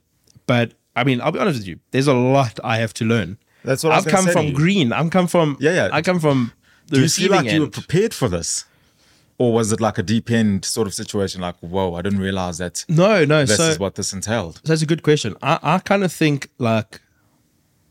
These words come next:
Speaker 1: being prepared for this position in, in, in, in my point of view was,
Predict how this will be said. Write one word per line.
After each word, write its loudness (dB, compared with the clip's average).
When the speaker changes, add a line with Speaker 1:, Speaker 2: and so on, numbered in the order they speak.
Speaker 1:
being 0
prepared -2
for -6
this -4
position -6
in, -8
in, -10
in, -12
in -14
my -4
point -2
of -4
view -6
was, -6